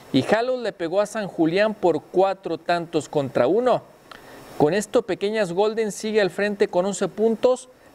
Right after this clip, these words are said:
Jalos tiene nueve, Unión Tepa con siete, Cobras con cinco, San Julián y Capilla con dos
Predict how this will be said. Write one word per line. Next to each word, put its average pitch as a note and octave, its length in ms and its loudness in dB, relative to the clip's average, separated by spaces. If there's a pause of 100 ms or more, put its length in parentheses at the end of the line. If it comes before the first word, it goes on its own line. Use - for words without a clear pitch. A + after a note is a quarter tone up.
Jalos G3 380 0
tiene F3 280 -2
nueve, G#3+ 420 2 (300)
Unión D#3+ 320 2
Tepa F#3+ 320 0
con C#3+ 240 -8
siete, G#3+ 560 0 (360)
Cobras F3 400 0
con C#3+ 220 -8
cinco, A#3 640 -2 (240)
San C3+ 300 0
Julián F3 420 2
y G3+ 60 -4
Capilla G3+ 440 -2
con D3+ 280 -4
dos A#3 340 2